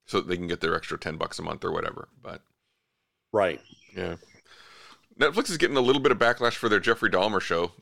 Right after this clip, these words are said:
Speaker 1: saying that, you know, it's just too, I mean, you know, it's like,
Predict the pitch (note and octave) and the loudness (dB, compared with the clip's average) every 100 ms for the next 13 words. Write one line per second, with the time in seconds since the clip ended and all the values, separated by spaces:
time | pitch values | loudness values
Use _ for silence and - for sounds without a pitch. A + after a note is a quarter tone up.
0 | _ _ - F#2 F2+ E2+ D#2 - F2 E2 | _ _ -8 -4 -2 -4 -6 -6 -4 -2
1 | D#2+ F#2 E2+ - F2+ F2 E2 E2 _ _ | -4 -6 -6 -6 -4 -4 -6 -10 _ _
2 | _ _ _ - F#2 F2 F2 - F#2 - | _ _ _ -8 -4 -4 -6 -8 -8 -2
3 | F2+ - | -2 -4